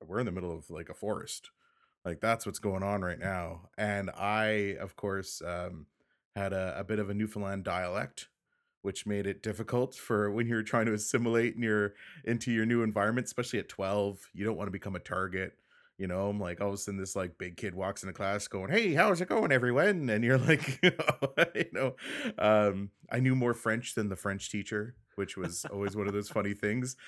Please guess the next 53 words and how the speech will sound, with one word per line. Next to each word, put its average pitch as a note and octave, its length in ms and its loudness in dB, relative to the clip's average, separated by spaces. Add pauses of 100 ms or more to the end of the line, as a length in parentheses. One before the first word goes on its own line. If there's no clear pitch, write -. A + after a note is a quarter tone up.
(120)
I'm C#3+ 160 4
not C3 160 6
saying C3 160 6
anything B2 240 4
bad B2+ 220 8
about B2+ 200 8
the B2 80 0
B A#2 160 0
C A#2 180 -2
school A#2+ 300 -2
system, B2+ 340 -2
but C3+ 120 0
it - 20 2
was G#2+ 140 0
just A2+ 160 -4
one G#2+ 120 2
of G#2 60 2
those G2+ 200 0
things A#2 260 -2
that A2 180 0
was G#2 220 -2
noticed. G#2+ 560 -4 (560)
Um, A2 460 0 (920)
and F3 100 8
it G#3 80 8
was G3+ 160 6
good. B3 240 8
I D#3 80 2
mean, F3 160 4
it G3 80 2
was A3+ 140 0
hard. - 360 -8 (100)
It, D3 100 0
it, C3 200 0 (180)
it, D#3 80 -2 (100)
it D#3 60 -2
was D3 160 -4
hard E3 460 0
to C3+ 160 -4 (120)
the A#2 80 -4
sacrifice, A#2+ 800 -2
and A2+ 140 -4
I A2+ 200 0
understood. B2+ 540 -2
I F#2 140 -2
didn't E3+ 180 0
understand G#2 500 -4
really F#2+ 240 -2
maybe F2 240 -6
when E2 140 -6
I D#2+ 40 -8
was E2+ 120 -12
twelve, D2+ 360 -12